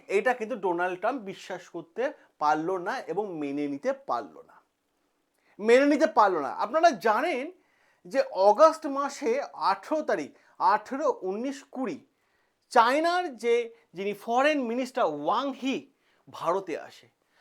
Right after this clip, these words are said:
আর ভারতে এসে তিনি প্রথম দেখা করেন নরেন্দ্র মোদির সাথে, তারপর আমাদের ফরেন মিনিস্টার এস জয়শঙ্কর স্যারের সাথে, তারপরে দেখা করেন, আহ, ন্যাশনাল, আহ, সিকিউরিটি অ্যাডভাইজার অজিত দোভাল স্যারের সাথে দেখা করেন। এবং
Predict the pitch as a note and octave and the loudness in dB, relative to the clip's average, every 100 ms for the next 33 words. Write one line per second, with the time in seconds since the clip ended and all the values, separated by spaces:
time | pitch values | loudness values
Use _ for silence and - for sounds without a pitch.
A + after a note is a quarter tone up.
0 | _ F#3+ E3+ G3+ B3+ C#4+ D#4 C#4 B3 E4 | _ 0 4 6 6 6 2 0 -2 -2
1 | D4+ C4+ C#4 - B3 A#3+ D4+ G3+ F#3+ B3 | -2 -4 -8 -8 -8 -6 -6 -4 -4 -4
2 | B3 G3 G#3+ - _ _ D#3 D#3+ E3+ G3 | -2 -2 -4 -10 _ _ -2 2 2 2
3 | A#3 A3+ A3+ A3+ B3 A#3 B3+ - _ _ | 0 0 -4 -8 -10 -10 -14 -18 _ _
4 | _ - B3 A#3+ F#3 F3 G3 A3+ A#3+ - | _ 6 6 8 6 6 2 2 2 2
5 | F#3+ A3+ A3+ A#3 A3 A3+ - F#3 C#3+ D3 | 2 2 0 -6 -6 -6 -4 -6 -2 -4
6 | D3 F3+ G3 G#3+ A3+ A3 A#3 A3+ - A#3+ | -4 -6 -8 -8 -8 -8 -8 -8 -12 -12
7 | B3+ B3+ _ _ - A3+ A#3+ D4 A3 F3 | -14 -18 _ _ 6 6 8 4 4 0
8 | A3 G#3+ A3+ A3+ - _ - E3 D#3+ D#3 | 0 -2 -4 -4 -16 _ 0 2 4 2
9 | D#3 G#3 A3 - - - C#3+ - F3+ G#3 | 0 -2 -4 -6 -14 -2 -2 -2 -6 0
10 | F#3+ F3 F#3 G3 G3 G#3 D#3 - - D3+ | 0 2 0 0 -2 -6 -8 -16 -6 -6
11 | E3 F3+ D3 C3 F3 - C3 B2+ - G2+ | -6 -10 -12 -8 -8 -6 -8 -8 -14 -20
12 | G2+ _ _ _ _ _ F3+ G3 G#3+ A#3 | _ _ _ _ _ _ 0 2 2 0
13 | D3+ A2+ - _ _ _ - C#4 F#4 | -2 -6 -14 _ _ _ 4 8 8